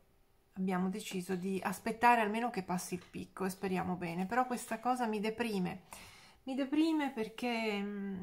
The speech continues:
lo so, non bisogna lamentarsi, bisogna essere forti, però questa pandemia veramente sembra non finire mai.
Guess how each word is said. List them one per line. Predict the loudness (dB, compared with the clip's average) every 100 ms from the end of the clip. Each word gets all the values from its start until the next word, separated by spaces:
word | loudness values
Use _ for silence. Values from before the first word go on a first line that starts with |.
| -8 -10 -14 -16 -14 -16 -18 _ _ -12
lo | -8
so, | -4 -2
non | 0 0
bisogna | 0 0 0
lamentarsi, | 0 2 2 2 -2
bisogna | -2 0 0
essere | -2 -4
forti, | -2 0 0 0 -4
però | -2 0 0
questa | 0 -6
pandemia | -6 -4 -2 0 0
veramente | 0 -6 -8
sembra | -6 -2 -2
non | -2 -4
finire | -4 -4 0
mai. | -2 0 -2 -2